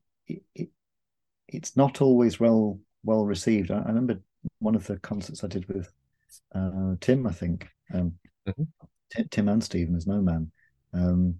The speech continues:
Speaker 1: I, I, I picked up some sense that, that at least one or two people in the audience were surprised that I was there playing guitar, um, because of what I was doing. 'Cause it was, uh,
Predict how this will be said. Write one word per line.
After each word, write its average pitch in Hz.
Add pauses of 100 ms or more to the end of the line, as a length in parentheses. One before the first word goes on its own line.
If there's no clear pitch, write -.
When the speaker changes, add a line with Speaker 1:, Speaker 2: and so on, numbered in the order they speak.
(560)
Speaker 1:
I, - (120)
I, - (580)
I -
picked -
up -
some 156
sense 95
that, 107 (920)
that 113
at -
least 127
one 139
or 135
two 110
people 98
in 95
the 98
audience 95
were 82
surprised 104
that -
I 123
was 104
there 92
playing 92
guitar, 87 (800)
um, 90 (500)
because 95
of 95
what 110
I 104
was 98
doing. 87 (220)
'Cause -
it 95
was, -
uh, -